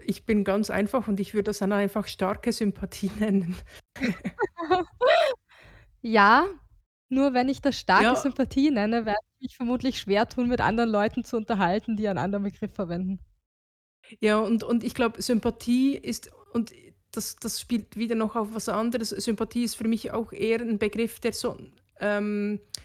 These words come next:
Speaker 1: ein bisschen umfassend ist oder eine Kombination von verschiedenen Formen von Anziehung, während die, die wir, ähm, in der Community ersch-, äh, unterscheiden, ja wie, sehr, sehr spezifisch sein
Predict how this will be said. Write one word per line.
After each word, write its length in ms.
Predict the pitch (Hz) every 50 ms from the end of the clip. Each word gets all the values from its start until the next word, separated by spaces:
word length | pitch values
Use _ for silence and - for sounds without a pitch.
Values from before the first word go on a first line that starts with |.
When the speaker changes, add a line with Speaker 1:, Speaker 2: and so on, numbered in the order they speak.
| - _
Speaker 1:
ein 80 | - 208
bisschen 260 | 226 233 - - 254
umfassend 640 | 240 - 220 196 - 220 208 226 - - - 233 226
ist 160 | 214 208 -
oder 140 | 202 208 208
eine 140 | 202 202
Kombination 840 | 202 - 220 202 196 208 214 208 196 - - - 233 233 233 233 233 208
von 160 | - 226 208
verschiedenen 640 | - 214 - - 233 233 - 233 233 214 214 214 202
Formen 520 | - - 220 214 220 226 220 214 214 196
von 160 | - 208 202
Anziehung, 720 | 185 196 208 220 - - - 226 226 220 220 226 240 233 - - - - - _ _ _ _ _ _ - - - - - -
während 500 | 202 202 214 214 220 214 196 - - -
die, 160 | 214 214 214
die 160 | 202 220 208
wir, 200 | 196 214 214 - - - - - - -
ähm, 460 | 123 - 202 202 196 202 202 202 202 -
in 460 | - - - - - - - - 202
der 100 | 214 196
Community 480 | - - 202 208 226 233 226 - 247
ersch-, 280 | - - - - - - -
äh, 200 | - 196 208 208
unterscheiden, 480 | - 208 208 - - - 196 208 202 220
ja 120 | 214 202
wie, 180 | 202 214 - - -
sehr, 240 | 196 - - 226 202
sehr 200 | 208 - 220 202
spezifisch 640 | - - 220 196 - - 220 214 196 - 208 -
sein 460 | - - - 196 196 196 196 208 196